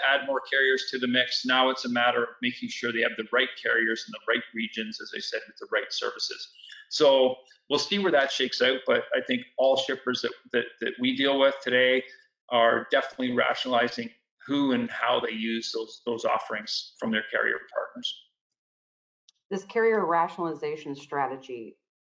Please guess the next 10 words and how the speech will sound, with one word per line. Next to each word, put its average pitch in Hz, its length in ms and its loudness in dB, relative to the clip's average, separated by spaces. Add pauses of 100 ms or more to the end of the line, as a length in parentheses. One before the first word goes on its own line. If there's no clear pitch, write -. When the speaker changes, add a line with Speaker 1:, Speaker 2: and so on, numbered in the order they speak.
(680)
Speaker 2:
how 196 280 0
can 202 200 -6
it - 120 -4
help 160 280 -2 (100)
future-proof 151 680 -4 (300)
our 143 140 0
customers' 156 480 -2 (140)
parcel 160 280 0
shipping 156 380 -6
program, 120 360 -10